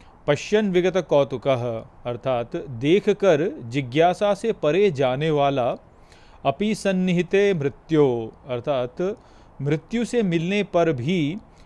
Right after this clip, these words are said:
"कथम त्रस्यति धीरधिः", अर्थात कैसे भय करेगा धीरज वाला। तो यहाँ पर अब अष्टावक्र जनक महाराज से कहते हैं कि जो व्यक्ति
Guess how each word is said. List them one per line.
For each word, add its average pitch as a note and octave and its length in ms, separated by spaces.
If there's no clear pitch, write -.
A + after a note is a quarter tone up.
"कथम G3 280
त्रस्यति E3 580
धीरधिः", B2 720
अर्थात C3 380
कैसे G#3 640
भय C3+ 300
करेगा C3+ 640
धीरज B2 420
वाला। G#2 460
तो A#2 60
यहाँ A#2+ 240
पर D3 460
अब C#3 380
अष्टावक्र C#3 800
जनक B2+ 340
महाराज C3 300
से C3+ 180
कहते A#2 260
हैं F#3 140
कि G3+ 800
जो F#3 840
व्यक्ति C#3 760